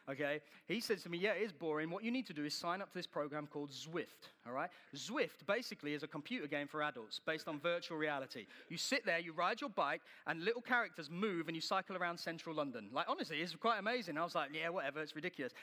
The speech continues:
Then I signed up to it and I went, "Oh, this is quite good fun." So we're riding Zwift. The thing with Zwift, this is why it is a bit ridiculous. You can be in your bedroom at home, like I was, riding, and on the screen in yellow is, there's Chris Smythe, who's sat in his house at home, like, four miles away, and we're riding together,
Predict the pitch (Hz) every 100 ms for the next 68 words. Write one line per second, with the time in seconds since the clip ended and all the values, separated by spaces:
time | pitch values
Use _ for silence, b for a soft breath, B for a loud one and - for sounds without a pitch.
0 | B B - 233 247 233 185 180 185 -
1 | 131 131 139 131 - B B - - 254
2 | 285 - 190 165 170 - - 247 131 101
3 | - 180 190 339 262 180 160 190 - 156
4 | 285 392 302 143 190 170 - - B B
5 | 185 214 208 175 170 147 131 135 135 127
6 | 214 247 208 185 226 240 240 151 190 160
7 | 151 135 - 160 120 147 - B - 135
8 | 160 147 120 151 - B 147 190 269 220
9 | 160 165 214 262 - - 214 156 160 185
10 | 175 139 151 147 160 175 170 - 220 -
11 | 190 151 147 151 - 151 156 175 262 151
12 | 139 - 143 147 143 147 B B 156 -
13 | 220 214 208 208 165 151 160 175 175 220
14 | 208 180 156 151 135 107